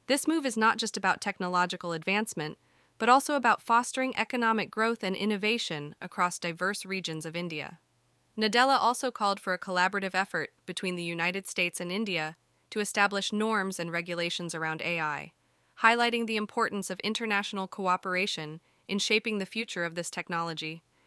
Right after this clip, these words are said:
In his speech, Nadella brought attention to Karya, an ethical data company based in India. Karya is making strides by creating data sets in multiple Indian languages to train A I models,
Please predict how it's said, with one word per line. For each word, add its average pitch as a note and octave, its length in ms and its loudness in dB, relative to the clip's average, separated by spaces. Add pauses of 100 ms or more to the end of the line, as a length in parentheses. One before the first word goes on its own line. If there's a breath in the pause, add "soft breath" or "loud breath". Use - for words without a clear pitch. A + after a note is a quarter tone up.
(540 soft breath)
In A3 120 4
his B3+ 160 4
speech, - 560 0
Nadella A3+ 460 2
brought G3+ 220 2
attention F#3+ 400 -6
to F3+ 100 -8
Karya, F3 560 2 (140)
an G#3 100 -2
ethical A#3+ 400 0
data A3+ 260 2
company F3 380 -4
based F3 340 -2
in F#3 120 -4
India. D#3+ 420 -4 (560)
Karya E4 420 6
is A#3 140 -2
making A3 300 0
strides G#3+ 560 4
by F#3+ 160 -2
creating A#3 460 0
data A#3 260 2
sets F3 320 -2
in F#3+ 160 -2
multiple G#3 500 -4
Indian F#3 300 -4
languages F3 500 -4
to - 100 -10
train G3 440 -2
A F#3+ 180 0
I E3+ 140 4
models, D#3+ 520 -6